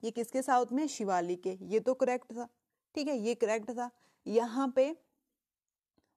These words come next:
पत्थर नहीं हो-, मतलब यहाँ पे पत्थर है तो ये फर्टाइल रीजन नहीं है। यहाँ पे सैंड, ग्रेवल ये होता है, रेत शेत, बड़े-बड़े पत्थर शत्थर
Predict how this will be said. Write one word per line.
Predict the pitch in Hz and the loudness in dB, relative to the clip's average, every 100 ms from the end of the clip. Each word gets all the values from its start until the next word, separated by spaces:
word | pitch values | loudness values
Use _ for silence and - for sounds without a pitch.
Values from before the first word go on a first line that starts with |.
| _ | _
पत्थर | 208 202 262 | -6 -2 -2
नहीं | 226 240 | 0 0
हो-, | 226 | -2
मतलब | 208 240 | -2 0
यहाँ | 254 240 240 | 0 0 2
पे | 247 | 2
पत्थर | 247 226 - 247 | 2 -2 -2 0
है | 254 349 _ | 0 -4 _
तो | - | -4
ये | 226 | -2
फर्टाइल | 226 220 202 196 247 | -2 -2 2 2 2
रीजन | 196 196 302 370 _ _ - | -2 -2 -2 -4 _ _ -6
नहीं | 202 220 220 | -2 0 -2
है। | 214 190 | -2 0
यहाँ | 226 240 | 0 0
पे | 226 254 | -2 -2
सैंड, | 240 233 202 214 202 | -2 -2 0 -2 0
ग्रेवल | 196 180 185 220 - - _ - | 2 2 2 -2 -4 -18 _ -8
ये | 185 202 | -2 0
होता | 190 185 | 0 -4
है, | 170 175 - - | -6 -8 -12 0
रेत | 202 214 214 | 6 6 4
शेत, | - 202 196 208 - _ - | 0 0 0 -4 -14 _ -2
बड़े-बड़े | 196 196 196 | 0 0 0
पत्थर | 196 190 - | -2 -4 -4
शत्थर | 208 196 - 196 | -6 -6 -4 -6